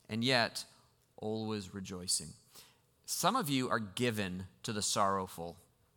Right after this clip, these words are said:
You get the sorrowful thing, and it's really easy for you to sit in the soup that is misery and sadness. Others of you are like, "Yeah, yeah, I don't have time for that. Let's, let's be happy all the day. Tra-la-la, tra-la-la. Let's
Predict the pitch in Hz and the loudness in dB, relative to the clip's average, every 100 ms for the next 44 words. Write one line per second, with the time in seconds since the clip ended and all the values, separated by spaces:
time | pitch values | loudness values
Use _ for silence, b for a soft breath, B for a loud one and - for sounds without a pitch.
0 | - 117 113 143 143 - 113 120 117 117 | -4 -2 2 2 2 4 6 6 0 -4
1 | 123 110 101 - 113 113 113 98 107 110 | -2 -2 0 -2 -2 -4 -4 -2 -2 -2
2 | 110 104 110 92 - - 120 110 - B | -4 -4 -6 -2 0 0 0 -2 -6 B
3 | B _ 107 90 - - 135 123 - - | B _ -4 0 0 2 2 0 -6 -16
4 | b b _ 101 101 95 101 104 110 107 | b b _ -6 -4 -4 -4 -4 -4 -4
5 | 98 95 - 95 95 107 113 - - - | -4 -4 -4 -2 -2 -4 -6 -8 -12 -18
6 | _ B B B B _ - 170 220 117 | _ B B B B _ 0 4 6 4
7 | 117 107 104 110 139 - - _ _ _ | 2 2 2 0 -4 -12 -20 _ _ _
8 | _ _ - 120 113 113 139 131 131 135 | _ _ -4 2 2 4 2 4 6 4
9 | 120 131 123 120 107 110 113 - - 120 | 4 4 4 2 0 2 -2 -4 -4 -2
10 | 113 143 127 127 127 117 107 98 110 101 | 0 2 2 2 2 2 0 -2 0 0
11 | 92 - 120 120 113 107 101 - 110 101 | -2 -2 -2 2 4 4 2 -2 -2 0
12 | 104 98 92 98 - | 0 0 0 -6 -8